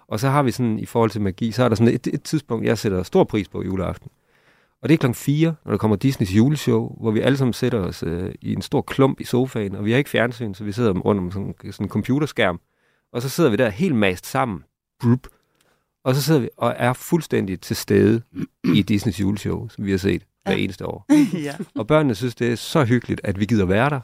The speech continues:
Speaker 1: og vi kender alle de der tegnefilm ud og ind og sådan noget. Men det er ligesom om, efter sådan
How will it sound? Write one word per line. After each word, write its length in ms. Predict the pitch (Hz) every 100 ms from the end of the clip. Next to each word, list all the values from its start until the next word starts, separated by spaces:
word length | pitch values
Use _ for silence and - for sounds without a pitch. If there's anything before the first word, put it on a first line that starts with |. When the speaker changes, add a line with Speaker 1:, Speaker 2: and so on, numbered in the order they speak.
| -
Speaker 1:
og 100 | -
vi 40 | 92
kender 260 | 107 113
alle 160 | 95 98
de 40 |
der 60 | 92
tegnefilm 480 | - 92 92 98 101
ud 160 | 107
og 100 | 98
ind 160 | 107 104
og 120 | 92
sådan 100 | 101
noget. 120 | 98 - _ _ _ _ _
Men 80 | 117
det 60 | 135
er 20 |
ligesom 180 | 156 156
om, 160 | 151 147
efter 240 | 156 113
sådan 460 | 101 120 98 92